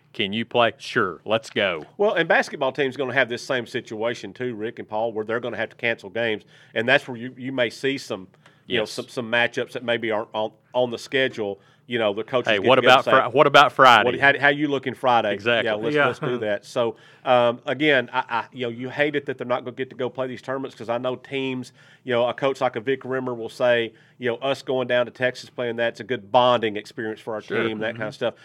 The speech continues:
Speaker 2: So I know they're gonna miss that, but I'm gonna tell you, as a basketball fan, I think this is a good thing. You could see some, gonna get to see some really good matchups, I think.
Speaker 3: Taking a negative, turn it into a positive.
Speaker 2: Absolutely. At,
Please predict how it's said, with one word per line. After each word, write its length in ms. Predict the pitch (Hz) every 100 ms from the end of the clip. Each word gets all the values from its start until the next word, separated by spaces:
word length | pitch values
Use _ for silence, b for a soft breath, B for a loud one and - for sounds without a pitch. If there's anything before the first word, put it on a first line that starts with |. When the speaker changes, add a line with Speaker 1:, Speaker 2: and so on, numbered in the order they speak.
| B
Speaker 2:
So 140 | - 135
I 60 |
know 220 | 123 143 147
they're 120 | 139
gonna 200 | 135 113
miss 260 | 127 139
that, 300 | - 113 113
but 80 | 117
I'm 80 | 120
gonna 120 | 151
tell 160 | - 151
you, 120 | 143
as 180 | 113 107
a 40 |
basketball 520 | 107 160 165 160 147 151
fan, 360 | 156 165 165 160 b -
I 100 | 135
think 240 | 139 110
this 180 | 131 127
is 140 | 101
a 40 | 101
good 220 | 127 123
thing. 220 | 110 101
You 120 | 120
could 140 | 120 113
see 180 | 135
some, 180 | 123 117 -
gonna 140 | 117 113
get 140 | 120
to 60 | -
see 100 | 123
some 200 | 104 107
really 140 | 113
good 160 | 107 110
matchups, 480 | 104 98 95 -
I 40 | 98
think. 280 | 101 95 95 b b _
Speaker 3:
Taking 280 | - 151 151
a 80 | 127
negative, 600 | 135 170 180 185 185 -
turn 200 | 156 156
it 100 | 165
into 200 | 147 180
a 40 | 165
positive. 440 | 135 113 107 117
Speaker 2:
Absolutely. 720 | 123 139 131 156 135 120 92
At, 140 | 107